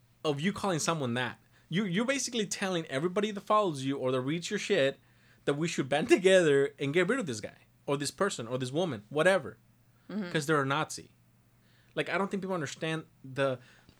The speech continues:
Speaker 1: everything that comes with that word, the, the people that fought and died, the people that got killed just because they weren't good enough.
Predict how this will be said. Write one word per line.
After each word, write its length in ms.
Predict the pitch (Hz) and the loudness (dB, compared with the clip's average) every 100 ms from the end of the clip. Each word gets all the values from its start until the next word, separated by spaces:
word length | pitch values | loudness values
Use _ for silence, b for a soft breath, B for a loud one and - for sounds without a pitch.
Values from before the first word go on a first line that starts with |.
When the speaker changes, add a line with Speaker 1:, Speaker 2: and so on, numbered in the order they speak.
| b b b _ _ _ | b b b _ _ _
Speaker 1:
everything 340 | 156 180 190 180 | -2 -2 -2 -4
that 120 | 156 | -6
comes 400 | - 175 185 170 | -4 0 0 0
with 80 | 127 | -2
that 160 | 113 113 | -4 0
word, 280 | 139 135 110 | 4 4 2
the, 100 | 113 _ | -8 _
the 100 | 104 | -10
people 240 | 135 127 | -10 -8
that 120 | 104 - | -10 -6
fought 300 | - 131 110 | -2 -2 -2
and 140 | 101 | 0
died, 500 | 139 151 139 110 98 - b _ | 4 4 4 0 -6 -12 b _
the 80 | 117 | -6
people 340 | 143 135 123 | -6 -4 -2
that 480 | 117 113 110 - 120 | 0 0 -2 -12 0
got 240 | 135 - - | 0 0 -8
killed 440 | - 185 226 170 | 0 4 6 4
just 120 | 143 | 0
because 240 | 143 139 120 | -4 -2 2
they 80 | 127 | 2
weren't 240 | 131 123 | 2 0
good 200 | 143 165 | 4 6
enough. 440 | 160 110 - - | 6 0 -6 -18